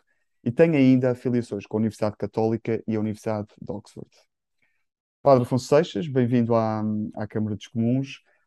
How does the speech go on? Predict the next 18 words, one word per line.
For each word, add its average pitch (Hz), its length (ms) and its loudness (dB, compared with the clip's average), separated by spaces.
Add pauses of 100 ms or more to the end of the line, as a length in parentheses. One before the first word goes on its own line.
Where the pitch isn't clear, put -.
(240)
Ah, 131 300 4
eu 165 100 4
começaria 180 560 0 (200)
precisamente 135 600 -2
por 131 140 -4
lhe 123 80 -6
fazer 120 300 -6
uma 120 120 -2
pergunta, 113 600 -4
tendo 117 180 -2
por 117 140 -6
base 110 240 -4
esta 107 180 -8
pequena 110 580 -4
introdução 110 640 -6
que, 104 460 -6
que - 60 -20
fiz. 110 480 -2